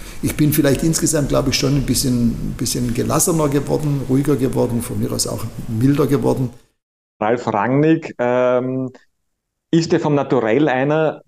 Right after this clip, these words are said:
Speaker 2: der sich, glaube ich, nicht bei Real Madrid wohlfühlen würde, ja? Wo, wo von vornherein feststeht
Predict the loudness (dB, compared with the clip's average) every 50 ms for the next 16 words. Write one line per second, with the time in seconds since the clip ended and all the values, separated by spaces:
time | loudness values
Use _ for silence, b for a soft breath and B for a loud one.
0 | _ _ 0 0 0 2 0 -2 -2 0 0 0 2 0 0 0 2 0 0 0
1 | -2 -2 0 2 2 2 0 0 0 0 -2 0 0 -2 -2 -2 -2 0 2 2
2 | 2 2 0 0 0 0 2 2 0 2 2 2 2 4 2 0 -2 b b b
3 | b _ -2 0 2 4 4 2 2 -2 -6 -8 -6 -2 2 2 4 4 4 2
4 | 2 0 -4 -6 -4 -2 -2 0 0 2 0 0 0 0 0 2 0 0 0 -4
5 | -2 0 0 0 0